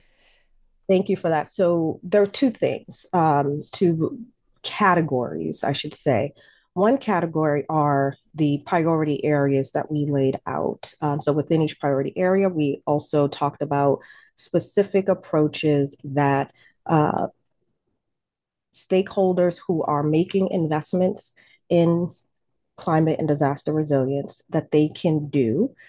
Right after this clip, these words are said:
um, or that should be shifted. The second bucket of things were, here are things that we as the Black Resilience Network, as a coalition of organizations, are taking on to say, "We are gonna lead this work,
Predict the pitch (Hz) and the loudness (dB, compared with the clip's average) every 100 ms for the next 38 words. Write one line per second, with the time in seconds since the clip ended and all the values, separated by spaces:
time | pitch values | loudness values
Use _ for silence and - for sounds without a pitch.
0 | - _ 156 156 160 151 143 - 165 156 | -20 _ 0 2 2 2 0 -2 -4 -4
1 | 139 - 147 131 - 131 170 _ _ _ | -6 0 0 0 -2 -4 -4 _ _ _
2 | _ _ - - 285 277 240 180 147 151 | _ _ -10 -2 -2 2 0 0 0 0
3 | - 143 - 147 - 156 147 143 139 - | 2 -2 0 -6 -4 -2 0 -2 -6 -6
4 | 147 143 135 127 - _ _ _ - 240 | 0 2 2 0 -4 _ _ _ 0 2
5 | 285 226 - 175 165 160 147 175 190 214 | 2 0 -2 -4 -2 -4 -2 0 2 2
6 | 156 151 143 147 139 143 139 143 139 - | 0 -2 -2 0 0 -2 0 -2 -4 -4
7 | 147 147 180 170 214 - 226 147 147 139 | -2 -2 -2 -2 -2 -8 -12 -6 -4 -4
8 | - 156 139 139 - 185 196 254 - - | 0 2 2 0 0 0 0 -2 -10 -20
9 | _ - 165 151 139 143 - 165 156 147 | _ 0 2 2 0 -4 -4 -4 0 -2
10 | 139 160 170 - 143 139 - _ _ - | 2 0 0 0 0 0 -4 _ _ -2
11 | 151 - 226 220 190 - 160 156 127 135 | 0 2 0 2 0 0 -2 0 0 0
12 | 196 196 _ _ - 170 151 143 156 226 | -2 -4 _ _ -6 -2 -2 -2 0 0
13 | 240 214 170 151 165 185 165 143 175 - | 2 0 0 0 -2 -2 0 0 0 -4
14 | 185 240 | -2 -2